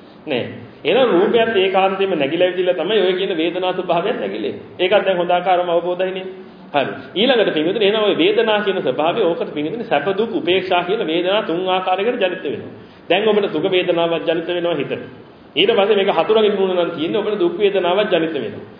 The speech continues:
උපේක්ෂා ස්වභාවයක් තියෙනවා. මම ඒක දැන් කියන්න යන්නේ නැහැ. මේ උපේක්ෂා ස්වභාවය හරි ගැඹුරුයි.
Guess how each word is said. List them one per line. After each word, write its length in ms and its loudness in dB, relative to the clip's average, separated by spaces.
උපේක්ෂා 520 2
ස්වභාවයක් 500 2
තියෙනවා. 360 0
මම 60 -2
ඒක 160 0
දැන් 200 0
කියන්න 240 -2
යන්නේ 180 0
නැහැ. 220 0
මේ 120 2
උපේක්ෂා 420 0
ස්වභාවය 360 0
හරි 180 -2
ගැඹුරුයි. 440 -2